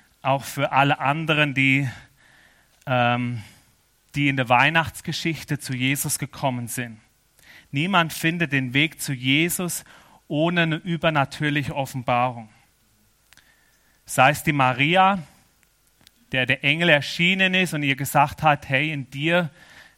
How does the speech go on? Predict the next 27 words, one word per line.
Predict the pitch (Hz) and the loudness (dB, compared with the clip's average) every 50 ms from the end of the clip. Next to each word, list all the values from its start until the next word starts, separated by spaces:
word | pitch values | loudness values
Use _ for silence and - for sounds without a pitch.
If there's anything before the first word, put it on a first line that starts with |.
| - 123 | -14 -10
wird | 135 135 131 - - - - - | -8 -8 -8 -10 -14 -12 -6 -6
der | 131 127 | -4 -2
Erretter, | 131 127 117 110 117 131 139 - - 165 156 165 165 139 117 95 87 - - - _ _ _ _ _ _ _ _ _ _ _ _ | 0 0 0 0 0 -2 -2 -2 2 2 2 4 2 0 -4 -8 -12 -14 -14 -18 _ _ _ _ _ _ _ _ _ _ _ _
äh, | 151 143 147 139 | -4 -4 -4 -2
geboren | 143 120 113 135 139 151 160 165 160 147 | -4 -6 -6 -4 -4 -2 -2 -2 -2 -2
werden. | 147 151 156 160 - 180 175 147 - _ _ _ _ _ _ _ _ _ _ _ _ _ _ _ _ _ _ _ _ _ _ _ | -2 -2 -2 -4 -4 -8 -12 -14 -14 _ _ _ _ _ _ _ _ _ _ _ _ _ _ _ _ _ _ _ _ _ _ _
Oder | 127 123 120 120 117 117 120 120 120 104 - - _ _ _ _ _ _ _ _ _ _ _ _ _ _ _ _ _ _ _ _ _ _ - | -10 -6 -2 0 2 2 2 0 -2 -6 -10 -16 _ _ _ _ _ _ _ _ _ _ _ _ _ _ _ _ _ _ _ _ _ _ -4
eine | 151 131 131 | -2 0 2
andere | 127 139 156 165 165 160 165 165 165 156 131 110 - - - | 4 2 2 2 2 4 6 6 4 4 0 -2 -8 -8 -6
Geschichte, | - 151 147 - - 170 170 - - 170 156 | -4 -4 -2 -2 -2 -2 -2 0 0 0 2
Maria, | 151 143 131 131 127 139 147 165 175 170 170 175 175 156 | 2 2 2 2 2 0 0 2 4 6 6 6 6 6
als | 139 - - | 4 2 -2
sie | 139 | -6
zu | - - 147 147 | -6 -4 -4 -2
ihrer | 143 143 131 131 | -2 -2 -2 -2
Verwandten | - 139 127 113 127 135 151 170 - 151 | -2 -2 2 4 4 4 4 2 0 0
Elisabeth | 143 139 135 143 165 170 175 170 - 160 156 160 - - | 2 2 2 2 0 2 2 2 2 0 -2 -4 -4 -6
kommt. | - 175 170 175 180 165 - | -4 -4 -4 -2 -4 -6 -6
Elisabeth | 165 135 131 147 165 170 - 160 - 156 143 139 | -4 -4 -2 -2 -2 0 0 2 2 2 2 2
erkennt, | 139 127 - - - 143 143 147 170 180 180 - - - - - - - - - | 0 -2 -4 -6 -2 0 0 0 0 -4 -8 -12 -16 -20 -20 -20 -20 -20 -10 -2
äh, | - 135 135 135 131 | 0 2 4 4 2
durch | 131 - 139 131 - - | 2 0 -4 -4 -4 -4
eine | 143 131 | -8 -8
göttliche | - - 151 165 175 - - 175 156 - 170 - - | -6 -4 -4 -4 -4 -2 -2 -2 -2 -2 -4 -4 -2
Offenbarung, | 143 139 - 139 131 117 - 127 131 139 151 156 160 147 | -2 -2 -2 -6 -4 0 2 4 4 4 4 2 2 0
dass | 139 131 - - | -2 -2 -2 -2
Maria | 139 131 123 120 117 123 139 156 160 160 160 160 170 160 135 | -4 -2 -2 -2 -2 -2 -2 0 2 4 4 4 2 0 -2